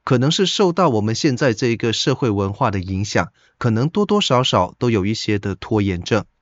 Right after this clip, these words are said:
有些事情总喜欢拖到最后 deadline 之前才去做。啊，比方说我自己好了，也是最近一年才开始刻意的逼迫自己，不要把事情留到最后一刻才做。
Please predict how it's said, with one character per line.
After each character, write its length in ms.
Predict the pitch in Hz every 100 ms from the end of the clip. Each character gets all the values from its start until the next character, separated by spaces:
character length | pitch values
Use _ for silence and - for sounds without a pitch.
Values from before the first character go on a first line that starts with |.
| _ _ _ _
有 180 | 113 113
些 140 | 180 175
事 180 | 208
情 240 | 170 127 127
总 220 | 113 143
喜 160 | - 101
欢 200 | 113 113
拖 280 | - 120
到 180 | 139 117
最 240 | - 151 117
后 300 | 143 202 _ -
deadline 380 | 143 135 143 110
之 180 | - 127
前 320 | - 95 90
才 160 | - 92
去 160 | 104
做。 320 | - 110 - _ _ _ _ _ _ _ _
啊， 80 | 107
比 160 | 113 107
方 160 | 151
说 180 | 156 156
我 120 | 123
自 180 | 98 117
己 160 | 92 104
好 220 | 98 85
了， 200 | 85 - _ _ _ _ -
也 160 | 120
是 180 | 127 185
最 200 | 165 180
近 240 | 143 170 160
一 100 | 165
年 220 | 110 107
才 180 | 117 113
开 240 | 139 135
始 220 | - 101
刻 340 | - - 175 139
意 180 | 147
的 140 | 113 104
逼 300 | - 160 165
迫 260 | - 160
自 280 | 113 - 135
己， 300 | - 110 92 -
不 80 |
要 140 | 160 175
把 180 | 104 104
事 180 | 107
情 300 | 104 - 101
留 120 | 95 104
到 160 | 117
最 200 | 98 131
后 160 | 120 98
一 100 | 98
刻 220 | - 113
才 240 | - 92
做。 280 | - 120 85